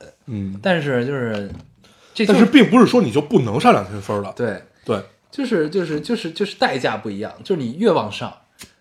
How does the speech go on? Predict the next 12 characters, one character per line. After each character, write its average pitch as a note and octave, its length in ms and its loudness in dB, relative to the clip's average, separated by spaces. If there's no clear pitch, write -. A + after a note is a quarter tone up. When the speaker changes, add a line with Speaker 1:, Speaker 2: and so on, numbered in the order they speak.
Speaker 2:
越 A#3 180 4
往 B2 200 0
上 G#2+ 120 -8
走， F#2+ 180 -14
越 E3 420 2
走 F#2 180 -8
到 G#2 300 -4
金 A#2+ 160 -8
字 A2 60 -6
塔 G2 180 -12
尖 G2 120 -12
儿， F#2 160 -12